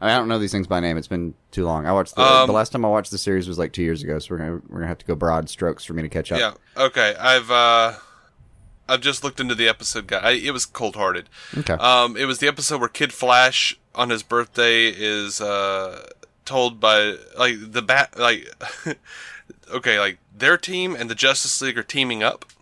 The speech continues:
Speaker 1: Mm-hmm.
Speaker 2: for the first time,
Speaker 1: Mm-hmm.
Speaker 2: and Kid Flash is all excited as hell,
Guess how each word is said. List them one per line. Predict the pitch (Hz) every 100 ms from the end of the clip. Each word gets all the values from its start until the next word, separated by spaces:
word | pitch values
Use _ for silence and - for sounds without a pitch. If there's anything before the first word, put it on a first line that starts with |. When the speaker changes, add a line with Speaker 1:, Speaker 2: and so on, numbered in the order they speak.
| _
Speaker 1:
Mm-hmm. | 110 117 123 _ _ - _ -
Speaker 2:
for | 143
the | 127
first | 131 139 -
time, | 135 156 170
Speaker 1:
Mm-hmm. | 170 107 113 - -
Speaker 2:
and | 113 -
Kid | 139 117
Flash | 131 131 123 110
is | 101 -
all | 175 170 156 139
excited | 147 - 165 147 143 135
as | 127
hell, | 143 135 127